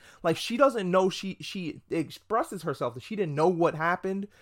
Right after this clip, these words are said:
She didn't understand. She didn't know that she did this. She just wanted to help. And she, then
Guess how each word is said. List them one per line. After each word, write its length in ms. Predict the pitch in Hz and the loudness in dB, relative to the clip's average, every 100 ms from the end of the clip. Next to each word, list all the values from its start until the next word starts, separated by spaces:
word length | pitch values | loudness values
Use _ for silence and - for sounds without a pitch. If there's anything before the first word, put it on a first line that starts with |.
| _ _ _ | _ _ _
She 180 | - | -2
didn't 200 | 196 190 | 2 4
understand. 500 | 175 156 - 165 160 | 2 -2 -2 -4 -4
She 100 | 160 | -6
didn't 220 | 196 165 147 | -4 -4 0
know 220 | 151 165 | 0 0
that 260 | 147 123 - _ _ _ _ _ | -2 -4 -8 _ _ _ _ _
she 280 | - - 190 | -18 -10 -6
did 260 | 165 165 165 | 0 2 4
this. 420 | 185 208 - - _ _ _ | 2 0 -4 -16 _ _ _
She 160 | - 196 | -6 -2
just 260 | 165 196 - | 4 4 6
wanted 220 | 180 170 | 2 2
to 80 | - | 2
help. 360 | 226 190 _ _ _ _ _ - | 2 2 _ _ _ _ _ -6
And 540 | 151 165 165 160 156 | 2 4 4 2 -2
she, 140 | - 165 | -4 -2
then 420 | 180 208 208 - | 0 0 -4 -8